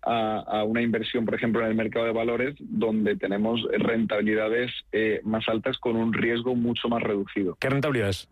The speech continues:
Speaker 2: podemos encontrar ahora mismo dentro del, eh, sector inmobiliario y en vuestros proyectos con Homely One? Y creo además que esa rentabilidad y esa remuneración al inversor le llega desde el minuto uno, ¿no?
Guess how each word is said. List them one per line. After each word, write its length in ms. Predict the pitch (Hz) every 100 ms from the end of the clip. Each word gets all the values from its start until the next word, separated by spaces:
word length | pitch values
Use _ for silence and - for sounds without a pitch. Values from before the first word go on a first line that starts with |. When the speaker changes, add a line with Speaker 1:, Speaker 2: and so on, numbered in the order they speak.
| _
Speaker 2:
podemos 300 | 107 101 101
encontrar 480 | 104 101 95 92 85 -
ahora 200 | 98 101
mismo 400 | 101 90 87 85 -
dentro 280 | 95 95 98
del, 280 | 98 92 87
eh, 200 | 80 85
sector 260 | 95 104
inmobiliario 640 | 110 104 104 117 127 147 135
y 160 | 92
en 140 | 90 87
vuestros 260 | 87 92
proyectos 460 | 98 95 101 104 92
con 260 | 98 90 87
Homely 280 | 104 101
One? 300 | 98 110 139 160 - - - -
Y 200 | 120 127
creo 140 | 131
además 320 | 143 143 156 -
que 260 | 139 143
esa 340 | 160 - 123 110
rentabilidad 680 | 113 113 110 107 107 123
y 100 | 151
esa 180 | 123 123
remuneración 800 | 113 110 107 104 98 - 120 151
al 80 | 127
inversor 360 | 101 92 139
le 80 | 151
llega 160 | 120 143
desde 220 | 135 113
el 80 | 107
minuto 400 | 107 113 123 120
uno, 260 | 170 160 73
¿no? 180 | 120